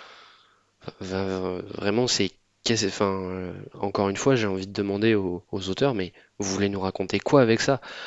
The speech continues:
Alors, euh, bah, du coup, on a été, euh, euh,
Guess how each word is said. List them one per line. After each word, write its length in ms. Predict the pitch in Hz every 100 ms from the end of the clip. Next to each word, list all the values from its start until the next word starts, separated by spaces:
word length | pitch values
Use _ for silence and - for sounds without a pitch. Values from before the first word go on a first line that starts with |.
| - -
Alors, 220 | - 82
euh, 100 | 87
bah, 160 | 85 90
du 120 | 90
coup, 120 | 92 104
on 100 | 95
a 60 |
été, 320 | 90 - 90
euh, 200 | 85 85 87 - - - -
euh, 80 | -